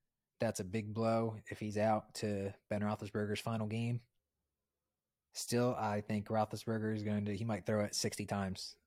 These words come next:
on Sunday in his likely final game. We'll see if they can sneak in the playoffs. And it was really nice to see Roethlisberger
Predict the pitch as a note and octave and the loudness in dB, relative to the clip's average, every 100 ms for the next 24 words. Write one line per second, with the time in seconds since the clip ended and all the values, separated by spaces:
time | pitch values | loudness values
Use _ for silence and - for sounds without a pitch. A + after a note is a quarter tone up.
0 | - G2 F2+ F2+ - _ _ _ _ _ | -10 -6 -4 -6 -10 _ _ _ _ _
1 | _ _ _ - - F#2+ F#2+ F#2 - _ | _ _ _ -8 -4 -2 -2 -4 -6 _
2 | _ _ _ _ - G2 F#2+ E2+ - - | _ _ _ _ -8 -6 -4 -6 -8 -10
3 | _ _ _ _ G#2 F#2 G2 - G2 F#2 | _ _ _ _ -6 -4 -6 -4 -4 -2
4 | F#2 G2 G2 - F#2+ F2 F2+ F2 G#2+ F#2 | -2 -2 -2 -4 -4 -4 -6 -6 -6 -6
5 | G2 F#2+ G2 G2 F#2+ - _ _ _ _ | -4 -2 -2 0 -2 -4 _ _ _ _
6 | - A#2 A#2 A2+ A#2+ A2 A2 A2 G#2+ - | -8 -2 0 2 2 4 2 2 0 0
7 | A2 G2+ G#2 G#2 G#2+ F#2+ G#2+ G2+ G2+ F#2 | 0 2 2 2 0 -2 0 2 0 -2